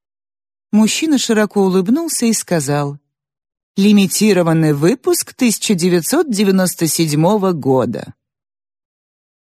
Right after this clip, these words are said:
«Дурацкий наглый Курелин!» громко заорал Хэхван, выйдя из магазина.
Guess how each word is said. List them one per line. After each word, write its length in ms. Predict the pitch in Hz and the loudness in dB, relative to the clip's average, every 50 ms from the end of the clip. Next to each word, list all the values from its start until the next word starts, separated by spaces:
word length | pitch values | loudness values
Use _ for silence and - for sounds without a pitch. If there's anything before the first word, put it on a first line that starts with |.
| _ _ _ _ _ _ _ _ _ - | _ _ _ _ _ _ _ _ _ -4
«Дурацкий 760 | 202 190 208 320 311 277 269 277 262 226 - - - - 247 | 0 2 4 4 4 4 4 2 2 0 -2 -4 0 2 4
наглый 460 | 226 240 254 262 233 185 208 220 233 | 4 6 4 4 2 2 2 2 2
Курелин!» 720 | - - 226 233 240 247 254 254 277 254 208 175 160 151 - _ _ _ _ _ - | 2 2 2 4 4 4 4 4 4 4 2 2 -2 -4 -10 _ _ _ _ _ -4
громко 540 | 180 170 190 208 220 208 190 165 - 185 180 | 0 2 2 4 4 2 2 0 0 0 0
заорал 460 | 160 175 185 180 180 175 175 165 160 | 0 2 2 2 2 2 0 0 -2
Хэхван, 640 | - - 170 160 151 - 160 160 208 240 240 226 208 | -2 -2 -2 -2 -2 -2 -2 0 2 2 4 4 2
выйдя 340 | 170 180 196 196 165 160 180 | 2 2 0 0 0 0 0
из 160 | 180 160 151 | 0 0 0
магазина. 760 | 170 170 160 170 165 165 147 139 160 165 151 147 143 143 | -2 0 0 0 0 0 -2 -2 -2 -2 -2 -2 -2 -4